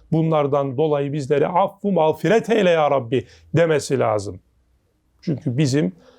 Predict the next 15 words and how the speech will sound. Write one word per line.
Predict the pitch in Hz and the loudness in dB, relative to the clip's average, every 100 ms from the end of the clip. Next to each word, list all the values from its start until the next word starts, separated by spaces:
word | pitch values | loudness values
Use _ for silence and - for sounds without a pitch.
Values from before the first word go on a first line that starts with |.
| _ _ | _ _
bahusus | 151 180 147 139 - 117 | 0 2 0 -4 -10 -4
yeryüzündeki | 143 170 156 131 139 127 131 - 247 | 0 0 0 -6 -8 -4 -4 -4 -2
ilk | 190 - | -2 0
vazifemiz, | 160 135 131 - 123 120 | -2 -2 -4 -6 -6 -6
alimler | - 156 143 131 131 120 | -2 0 0 -2 -4 -2
ne | 165 | -2
diyorlar? | 160 151 156 156 - - | 0 -2 -2 -6 -14 -16
İslam | - 151 127 - _ _ _ | -6 -4 -4 -6 _ _ _
hukukuna | - 156 120 123 120 | -8 -6 -2 -2 -2
göre, | 113 127 190 - | 0 2 0 0
"Evvelu | 190 160 139 131 | 0 0 0 2
vazifetin | 131 139 190 170 151 143 131 | 2 2 0 0 -2 -2 -2
alel | 123 131 127 | 0 0 0
insan | 143 120 - 170 180 - | -2 -4 -2 0 -2 -4
ah-, | - | -12